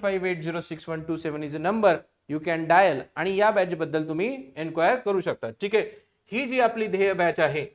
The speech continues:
ही ध्येय बॅच totally dedicated to English medium students आहे. ठीक आहे? टेन्थ of एप्रिलला स्टार्ट होणारी ही बॅच is both in online and offline mode. ओके? नंबर हे परत तुमच्या स्क्रीनसमोर आहे.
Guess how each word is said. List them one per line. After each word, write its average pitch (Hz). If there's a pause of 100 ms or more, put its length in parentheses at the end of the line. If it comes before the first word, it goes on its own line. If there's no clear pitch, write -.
(340)
ही 254
ध्येय 202
बॅच 175 (280)
totally 220
dedicated 190 (460)
to 262
English 202
medium 165
students 143
आहे. 107 (280)
ठीक 214
आहे? - (300)
टेन्थ 247
of 240
एप्रिलला 185
स्टार्ट 180
होणारी 160
ही 180
बॅच 156 (340)
is 175
both 170
in 175
online 175 (280)
and 185
offline 165
mode. 127 (180)
ओके? 180 (380)
नंबर 208
हे 214
परत 202
तुमच्या 196
स्क्रीनसमोर 196
आहे. 190